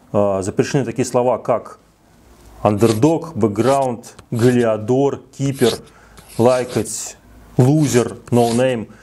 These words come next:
Ну, действительно, зачем употреблять все эти слова, если есть устоявшиеся и гораздо более благозвучные для русского уха эквиваленты?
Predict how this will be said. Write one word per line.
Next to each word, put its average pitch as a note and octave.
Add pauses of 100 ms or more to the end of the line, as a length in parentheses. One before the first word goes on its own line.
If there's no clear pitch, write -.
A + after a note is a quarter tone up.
(140)
Ну, F3
действительно, B2+
зачем A2
употреблять A#2+
все -
эти A#2
слова, D3
если B2+
есть B3+
устоявшиеся B2+
и A#2
гораздо G#2+
более A2
благозвучные A#2
для G2
русского A2
уха C#3 (240)
эквиваленты? G2+